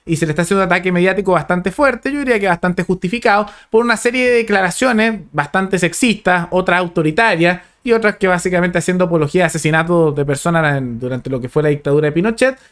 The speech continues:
eh, que le han generado una serie de cosas, tanto así que José Antonio Kast salió a criticarlo, el Rojo Edwards, senador electo por el Partido Republicano, salió a desmarcarse diciendo que el Partido Republicano no se encuentra representado en nada por lo que está diciendo Johannes Kaiser,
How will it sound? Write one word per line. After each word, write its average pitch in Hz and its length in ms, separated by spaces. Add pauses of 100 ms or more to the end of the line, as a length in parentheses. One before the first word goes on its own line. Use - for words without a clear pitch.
(220)
eh, 196 220
que 208 140
le 214 40
han 220 140
generado 214 380
una 202 120
serie 196 220
de 196 60
cosas, 220 280
tanto 196 240
así 208 240
que 208 100
José 185 240
Antonio 196 300
Kast 240 240
salió 202 180
a 185 40
criticarlo, 165 640 (240)
el 151 120
Rojo 180 340
Edwards, 196 380
senador 170 460
electo 202 380
por 170 140
el 147 140
Partido 147 280
Republicano, 160 560
salió 165 240
a 180 40
desmarcarse 170 640
diciendo 190 260
que 180 60
el 165 60
Partido 170 280
Republicano 165 480
no 170 100
se 160 120
encuentra 165 280
representado 156 500
en 151 100
nada 269 200
por 233 120
lo 185 80
que 175 60
está 170 160
diciendo 165 360
Johannes 143 380
Kaiser, 202 520